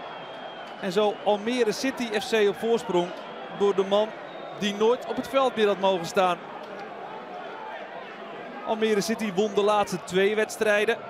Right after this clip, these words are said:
Heeft maar vier punten minder dan R K C. Staat wel zes plaatsen lager. En R K C heeft de pechduivel aan hun zijde vanavond. Voor de tweede keer het aluminium geraakt. Nu Kwasten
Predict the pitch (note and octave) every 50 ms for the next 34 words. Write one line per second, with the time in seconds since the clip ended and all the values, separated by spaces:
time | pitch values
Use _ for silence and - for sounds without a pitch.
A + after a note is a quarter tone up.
0 | - - - - - - - - - - - - - - - E3 F3+ F#3 - F3+
1 | G3 G3 D#3 B2+ F#3 A3 A#3+ B3+ - G#3 G#3 G3 - G3 F3+ G3 A3+ A#3+ A#3 G#3
2 | G3+ F#3+ F#3 F#3 F#3 F3+ F#3 F3 - F3 E3+ F3 F#3 G3 - - - - - F3+
3 | F3 E3+ G3 G#3+ G#3 F3 C3 - D#3 G3 G#3 G#3 - - A#3 A#3+ A#3 A#3 A#3 -
4 | B3+ B3+ C4 C#4 C#4+ C#4 B3 G#3 F3+ E3+ E3+ F#3 - G3 G#3+ G#3 - G#3 G3 -
5 | - A#3 A#3 B3+ B3+ - - - - - - - - A#3 B3+ C4+ B3 D4 - -
6 | D#4 D4+ - - A#3+ A3+ G#3+ G#3 - G3+ G#3 G#3+ G#3 G3+ G3 F#3+ F#3+ F#3+ F#3+ F3
7 | E3 G#3 G3 F#3+ F#3 F3+ F3 D#3+ F#3+ F#3 F#3 F#3 F3+ F3+ D3 E3 E3 D#3+ - -
8 | - - - - - - - - - - - - - - - - E3 F#3 F#3 F#3
9 | F3+ - - G3+ G#3 G#3+ G#3+ A3+ - A3 A#3 A#3+ A#3 - - - - - - -
10 | - - - - - - - - - - - - D#3 F#3+ - - A#3+ B3 C4 C4+
11 | D4 C#4+ C4 G#3+ F#3+ - F#3+ F#3+ F3+ F3+ E3+ E3 - E3 F#3 F#3+ - - - A3+
12 | A#3+ A#3 - - - - D#3+ D#3+